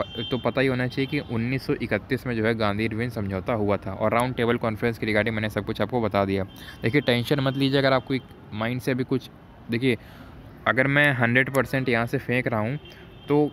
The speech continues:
ज़रूरी नहीं कि सबको हंड्रेड परसेंट ही मिले। किसी को फिफ्टी परसेंट मिलेगा, किसी को सिक्सटी, किसी को एटी, किसी को थर्टी मिलेगा।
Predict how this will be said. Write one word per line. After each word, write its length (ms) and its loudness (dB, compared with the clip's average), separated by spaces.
ज़रूरी 320 2
नहीं 200 0
कि 60 -2
सबको 320 -2
हंड्रेड 280 2
परसेंट 440 0
ही 80 0
मिले। 300 0
किसी 280 0
को 100 -2
फिफ्टी 340 0
परसेंट 340 0
मिलेगा, 300 2
किसी 240 -2
को 80 0
सिक्सटी, 380 0
किसी 240 0
को 140 2
एटी, 340 2
किसी 220 2
को 100 2
थर्टी 340 0
मिलेगा। 340 0